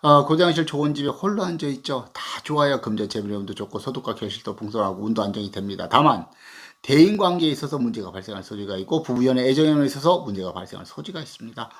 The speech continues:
혼자 있는 형국이라 사람과의 관계에 있어서 문제가 발생할 소지가 있기 때문에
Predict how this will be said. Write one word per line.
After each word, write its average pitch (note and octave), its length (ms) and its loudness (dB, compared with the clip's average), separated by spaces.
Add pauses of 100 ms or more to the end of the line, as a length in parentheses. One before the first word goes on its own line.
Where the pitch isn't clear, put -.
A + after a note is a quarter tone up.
(120)
혼자 F#3+ 240 6
있는 F3+ 200 4
형국이라 C#3+ 420 2 (180)
사람과의 F3+ 600 2
관계에 C3+ 260 0
있어서 C3 340 -4
문제가 A#2 300 -2
발생할 G#2+ 320 -8
소지가 D3 300 -6
있기 B2 220 -6
때문에 B2 280 2